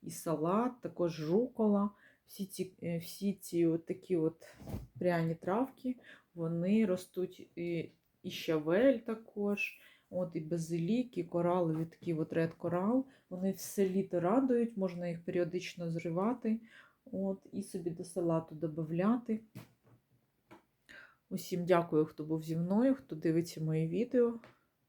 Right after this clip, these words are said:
Натискайте дзвіночок, пишіть свої коменти.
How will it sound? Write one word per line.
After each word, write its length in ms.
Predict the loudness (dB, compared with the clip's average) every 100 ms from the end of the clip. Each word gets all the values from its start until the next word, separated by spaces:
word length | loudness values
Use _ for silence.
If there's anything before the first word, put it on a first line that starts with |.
| _
Натискайте 600 | -10 -8 -6 0 2 2
дзвіночок, 680 | -2 -2 0 2 0 -2 -6
пишіть 320 | -6 -6 -6 -6
свої 240 | -6 -6
коменти. 680 | -4 -4 0 -2 -2 -6